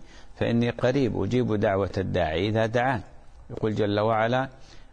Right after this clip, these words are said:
آه، نصوص كثيرة، يعني، يقول سبحانه وتعالى: "وقال ربكم ادعوني أستجب لكم". الأنبياء عليهم الصلاة والسلام، يعني، لو، لو استقرأنا س-، سيرة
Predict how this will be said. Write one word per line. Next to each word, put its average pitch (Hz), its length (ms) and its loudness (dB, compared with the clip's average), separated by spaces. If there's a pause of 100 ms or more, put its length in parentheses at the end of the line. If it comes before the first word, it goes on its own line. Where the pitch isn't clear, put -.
(100)
آه، 104 400 -2
نصوص 123 480 0
كثيرة، 120 640 0
يعني، 95 300 0
يقول 107 340 0
سبحانه 104 460 -2
وتعالى: 107 600 0 (400)
"وقال 117 440 0
ربكم 113 480 0
ادعوني 143 840 2
أستجب 123 460 0
لكم". 135 300 -2 (440)
الأنبياء 123 520 4
عليهم 113 240 2
الصلاة 110 480 0
والسلام، 104 520 0 (440)
يعني، 107 220 0
لو، 113 260 2
لو 104 380 2
استقرأنا 110 1000 0
س-، - 240 -6 (140)
سيرة 120 400 0